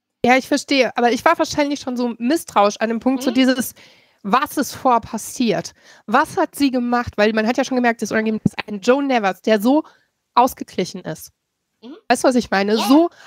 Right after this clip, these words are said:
Speaker 1: alles hinnimmt, sich verbal nicht größer äußert, angesehen ist gut. Man weiß auch, dass die, die angesehen sind, in der Gemeinde nicht unbedingt die sind, die das Ansehen haben sollten. Ja?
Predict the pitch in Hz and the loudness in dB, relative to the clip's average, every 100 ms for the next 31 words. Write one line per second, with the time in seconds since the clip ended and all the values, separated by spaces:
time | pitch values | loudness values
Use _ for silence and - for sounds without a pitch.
0 | - 285 339 - 247 233 233 240 - _ | 0 2 2 -2 -2 -2 -4 -6 -10 _
1 | _ 262 233 240 226 233 247 254 269 - | _ -4 -2 0 2 4 4 2 -6 -4
2 | 262 254 240 - 208 220 220 - _ - | -2 -2 -2 -2 -2 -2 -4 -6 _ -2
3 | 277 302 277 254 262 269 - 247 - 202 | -2 0 -2 -2 -2 -4 -4 -4 -6 -8
4 | 196 196 202 214 - 208 - - 196 - | -6 -2 -2 -2 -2 -2 -2 -8 -8 -4
5 | 233 214 214 208 226 240 240 240 220 269 | -4 -4 -4 -2 0 0 2 0 2 2
6 | 277 - _ _ _ - 247 226 233 226 | 0 -6 _ _ _ -4 0 0 2 2
7 | 226 233 240 240 240 220 240 240 196 - | 2 -2 -2 -2 -2 -2 -2 -2 -2 -4
8 | 214 254 233 220 220 220 208 208 202 185 | 0 0 0 -4 0 0 2 2 2 2
9 | 190 254 175 185 175 _ _ _ _ 185 | 4 4 2 -4 -20 _ _ _ _ -8
10 | 190 | -6